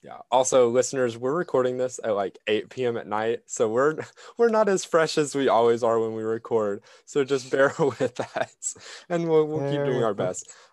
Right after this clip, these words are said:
Speaker 1: Um, but
Speaker 2: <laughs>
Speaker 1: yeah, so I, I'm, y-, I, I think it was five thirty-eight that put this out, but it, they basically just said, "You win an election when you're ahead,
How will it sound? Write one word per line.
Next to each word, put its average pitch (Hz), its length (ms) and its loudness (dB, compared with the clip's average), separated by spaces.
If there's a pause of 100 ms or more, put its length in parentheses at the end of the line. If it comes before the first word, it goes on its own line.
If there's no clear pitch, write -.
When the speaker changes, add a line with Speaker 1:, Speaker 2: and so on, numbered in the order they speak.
Speaker 1:
Um, 131 400 2 (480)
but 165 160 4
Speaker 2:
<laughs> - 0 -
Speaker 1:
yeah, 226 200 0
so 127 460 2
I, 139 380 4 (180)
I'm, 120 400 -2 (840)
y-, 123 220 -10 (100)
I, 117 200 -4 (140)
I 113 120 0
think 120 180 -4
it 117 60 0
was 107 160 -2
five 95 240 -2
thirty-eight 82 480 -6
that 78 120 -8
put - 160 -10
this 82 200 -10
out, 78 240 -6
but 98 100 -2
it, 98 140 -6 (340)
they 110 160 0
basically 104 400 -4
just 90 180 -10
said, 82 220 -8
"You 107 240 -6
win 113 200 -2
an 143 120 -2
election 113 540 -2
when 95 180 -10
you're 87 180 -6
ahead, 87 480 -4